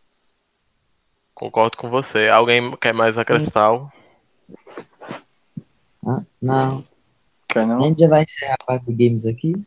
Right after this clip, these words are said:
Speaker 2: Ou tem mais alguma coisa?
Speaker 1: Não, ainda tem algumas coisas. É, só pra citar aqui, passar mais rápido, é, alguns exemplos atuais, né,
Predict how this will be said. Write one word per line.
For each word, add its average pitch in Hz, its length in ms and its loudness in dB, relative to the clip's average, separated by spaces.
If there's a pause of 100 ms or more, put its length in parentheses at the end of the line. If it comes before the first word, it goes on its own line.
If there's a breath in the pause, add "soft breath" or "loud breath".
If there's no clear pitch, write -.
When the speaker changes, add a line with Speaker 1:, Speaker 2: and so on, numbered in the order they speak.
(380)
Speaker 2:
Ou 120 80 -16
tem 117 160 -10
mais 113 180 -6
alguma 113 340 -10
coisa? 113 160 -16 (520)
Speaker 1:
Não, 139 300 6
ainda 135 220 4
tem 139 160 2
algumas 135 320 2
coisas. 98 540 0
É, 104 460 4
só - 200 -6
pra 147 240 2
citar 127 320 2
aqui, 107 440 -6 (200)
passar 98 320 0
mais 95 220 -2
rápido, 107 360 -2 (520 soft breath)
é, 98 200 -2
alguns 120 320 0
exemplos 135 460 0
atuais, 104 540 2
né, 123 260 -6